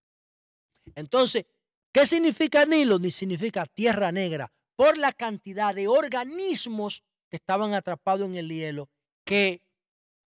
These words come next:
descendían a ese lugar. Y eso hacía que el río Nilo, que sus riberas fueran fértiles, y ahí nació la agricultura.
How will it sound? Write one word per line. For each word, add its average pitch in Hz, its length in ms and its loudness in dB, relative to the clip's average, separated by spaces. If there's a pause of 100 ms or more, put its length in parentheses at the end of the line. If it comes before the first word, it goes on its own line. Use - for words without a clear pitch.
(680)
descendían 175 640 0
a 175 80 0
ese 180 200 -4
lugar. 175 320 2 (120)
Y 214 160 -4
eso 302 220 4
hacía 226 380 -2
que 285 240 2
el 311 180 2 (440)
río 254 300 4
Nilo, 220 420 0 (260)
que 208 120 0
sus - 260 -6
riberas 214 500 2
fueran 233 340 -2 (120)
fértiles, 185 540 2 (180)
y 165 140 -8
ahí 233 420 -2
nació 214 520 -6
la 233 160 2
agricultura. 190 1120 -6